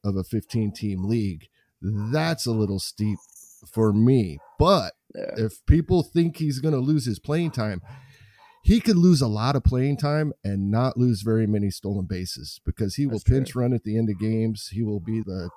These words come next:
Speaker 1: runner on second if they have extra inning games. There's all kinds of scenarios where he can still get the stolen bases.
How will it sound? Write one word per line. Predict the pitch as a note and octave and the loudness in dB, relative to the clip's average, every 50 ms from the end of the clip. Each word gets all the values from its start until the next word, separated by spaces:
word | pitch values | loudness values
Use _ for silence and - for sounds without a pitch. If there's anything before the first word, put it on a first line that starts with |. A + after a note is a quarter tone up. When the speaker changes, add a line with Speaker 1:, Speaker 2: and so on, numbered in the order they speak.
| _ _ _ - | _ _ _ -6
Speaker 1:
runner | - A2+ A#2 A#2+ A#2+ A#2+ A#2 | -2 0 0 2 2 0 0
on | A2+ A2 | 0 -2
second | - - - B2 A#2 G#2+ - B2 A#2 A2+ | -4 -4 -2 -2 -2 -2 -2 -2 -2 0
if | G#2+ G2+ - | -2 -2 -4
they | G2+ G2+ | -2 -2
have | G#2 G#2+ G#2 G2 | -2 0 0 -2
extra | G#2 G2+ - - - - F2 - | -4 -4 -6 -10 -14 -14 -12 -6
inning | A2+ A#2+ B2 B2+ A#2+ A#2 | -2 0 0 2 2 2
games. | A2 A2 G#2+ G#2+ G#2+ G#2 G#2 G2 - | 0 0 0 0 -2 -2 -4 -6 -6
There's | A2 G#2 G2 G2 | -6 -6 -4 -4
all | A#2+ A#2+ A#2 | -2 -2 -2
kinds | - - B2+ A#2+ A#2 G#2+ | -4 -4 -4 -4 -4 -4
of | G#2 - | -6 -8
scenarios | - - G#2+ A2 A2+ G#2+ G#2+ G#2 G#2 G2+ G2 - - | -6 -4 -2 0 0 0 0 0 0 -2 -4 -6 -6
where | G#2 G#2 F#2+ F#2 - - A#2+ B2 - _ | -6 -6 -6 -6 -8 -12 -20 -20 -16 _
he | - C3+ C3+ | -4 -4 -2
can | - C#3 A2 | -2 -2 -4
still | - - - A#2 A2 G2 - _ - | -4 -4 -4 -4 -4 -4 -6 _ -8
get | - A2 A2+ A2+ _ - | -4 -2 -2 -2 _ -6
the | G2 F#2+ | -12 -12
stolen | - - - G#2 G#2+ G2+ G2+ F2+ - | -10 -6 -4 -2 -2 -2 -2 -4 0
bases. | - G2+ G#2 A2 G2+ - - F#2+ F#2+ E2+ - | 0 0 0 0 -4 -4 -4 -4 -4 -6 -8